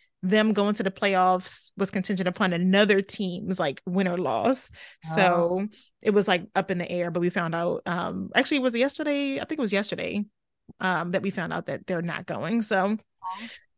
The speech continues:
Speaker 1: yeah, his football season is officially over. They're gonna do some kinda, like,
Speaker 2: Aw.
Speaker 1: end of the year banquet, but, um, but he's, he's very passionate and motivated about, like, wanting to continue with football. So there will be more.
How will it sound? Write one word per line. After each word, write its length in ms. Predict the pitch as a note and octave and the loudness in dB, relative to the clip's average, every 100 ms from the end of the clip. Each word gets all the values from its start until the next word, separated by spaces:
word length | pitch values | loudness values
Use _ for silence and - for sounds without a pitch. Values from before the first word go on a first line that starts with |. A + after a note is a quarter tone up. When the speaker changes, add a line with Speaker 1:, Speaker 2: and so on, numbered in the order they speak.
| _ _ | _ _
Speaker 1:
yeah, 240 | F#4+ F#4 F4 | 6 6 6
his 180 | F4 | 4
football 280 | - D#4 D4+ | 2 4 4
season 420 | - D4+ C#4 C#4+ C#4 | 4 2 4 2 2
is 260 | C4+ C4 | 2 2
officially 380 | B3+ D4 - D4 | 0 0 -2 -2
over. 420 | - G#3+ G3+ G#3+ | 4 4 6 4
They're 120 | G#3 G#3+ | 6 4
gonna 220 | A#3+ A#3+ | 4 2
do 140 | G#3+ | 0
some 160 | G#3+ A3 | -2 -2
kinda, 180 | G#3+ G#3+ | 0 0
like, 300 | G#3 G3+ - | 2 0 -2
Speaker 2:
Aw. 40 | |
Speaker 1:
end 160 | - G#3+ | 0 2
of 120 | G#3 | 2
the 80 | G#3 | 2
year 180 | G#3 G3+ | 4 4
banquet, 720 | F#3+ G3 G3 F#3+ F#3+ F#3 F3 | 2 0 0 2 2 2 2
but, 320 | F#3 E3+ - | 2 2 0
um, 420 | F#3+ F#3 F#3+ G3 - | 0 2 2 0 2
but 120 | G#3+ | 2
he's, 220 | C4 C#4+ | 4 2
he's 280 | C4+ C4 G3+ | 0 0 0
very 720 | F#3 F#3 G#3+ A#3 A#3 A#3 A#3+ | 4 6 6 4 2 -2 -6
passionate 640 | - G3 G#3 - G3+ G#3 - | -2 0 2 0 0 0 2
and 100 | F#3 | 2
motivated 460 | F#3 F#3 F#3 F#3 F3+ | 2 2 2 2 0
about, 260 | F3 F#3+ | -2 -2
like, 200 | F3+ F3+ - | -2 -2 -4
wanting 300 | F3+ F3 F3 | -2 -2 -4
to 120 | F#3 | -6
continue 380 | E3+ - C#4 C4 | -6 -6 -4 -4
with 100 | G#3+ | -4
football. 500 | A#3 A3+ A3 A3 A3 | -2 4 6 6 4
So 380 | - F#3 F3+ F3 | 2 0 0 -2
there 180 | F#3+ G3 | 0 2
will 60 | |
be 140 | G3 G3+ | 0 0
more. 480 | F3+ F3+ E3+ F3+ | 0 0 0 -2